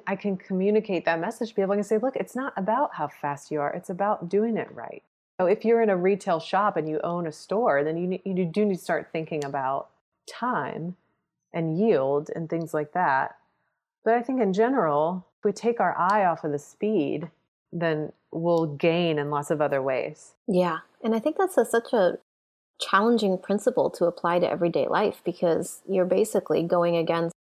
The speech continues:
Speaker 2: what everybody's telling you to do.
Speaker 1: Yeah.
Speaker 2: Which is
Speaker 1: Definitely.
Speaker 2: it's hard, you know? And so
Speaker 1: Yeah.
Speaker 2: how do you,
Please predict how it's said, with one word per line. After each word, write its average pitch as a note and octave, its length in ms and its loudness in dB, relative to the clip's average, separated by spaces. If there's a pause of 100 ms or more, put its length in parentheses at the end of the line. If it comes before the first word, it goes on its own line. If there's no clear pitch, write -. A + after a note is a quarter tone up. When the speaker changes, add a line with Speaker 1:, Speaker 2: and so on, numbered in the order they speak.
(120)
Speaker 2:
what D3+ 320 0
everybody's E3+ 480 0
telling F3+ 320 0
you - 120 -2
to - 140 -8
do. F3+ 300 4 (280)
Speaker 1:
Yeah. - 200 -2 (300)
Speaker 2:
Which - 200 -6
is F3 220 2
Speaker 1:
Definitely. D3 640 -2 (380)
Speaker 2:
it's G3+ 120 -8
hard, A#3+ 420 2 (240)
you F#3+ 120 0
know? A3+ 300 2
And A3 120 2
so A3 280 2 (300)
Speaker 1:
Yeah. D3 280 -6
Speaker 2:
how B3+ 260 2
do C4+ 80 2
you, C4 500 6